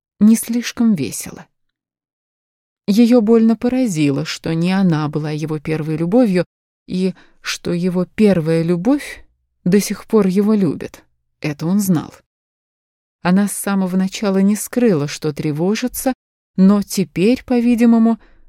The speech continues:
заняла выжидательную позицию.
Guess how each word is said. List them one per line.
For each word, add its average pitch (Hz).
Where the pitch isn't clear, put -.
заняла 185
выжидательную 170
позицию. -